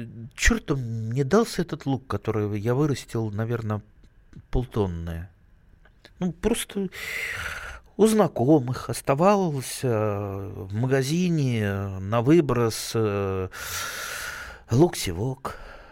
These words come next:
Они говорят: «Заберёшь или мы выкинем?» Ну, я что? Я, я, я вот, я,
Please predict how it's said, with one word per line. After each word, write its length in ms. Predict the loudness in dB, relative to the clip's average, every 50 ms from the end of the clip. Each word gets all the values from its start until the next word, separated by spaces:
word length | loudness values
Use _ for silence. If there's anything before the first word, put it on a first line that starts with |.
| -20 -20 _ _ -20 _ _
Они 160 | -6 -2 -2
говорят: 320 | 0 2 2 0 0 -2 -14 -14 -12 -12 -12 -8 -6
«Заберёшь 720 | 0 4 4 6 6 6 4 4 2 2 -2 -6 -8 -12 -14 -8
или 200 | -2 2 2 4
мы 160 | 4 4 4 2
выкинем?» 520 | 2 0 -2 -4 -10 -8 -8 -8 -10 -12 -14 -18 _ _ _ _ _ _ _ _ -20 _ _ _ _ _ _ -4
Ну, 60 | -2
я 220 | 0 2 2 2
что? 320 | 0 -2 -4 -6 -8 -8 -6
Я, 200 | -2 -2 -2 -2
я, 220 | -2 -2 -2 -2 0
я 200 | 0 4 4 4
вот, 260 | 4 2 -2 -4 -4
я, 240 | -4 2 4 4 2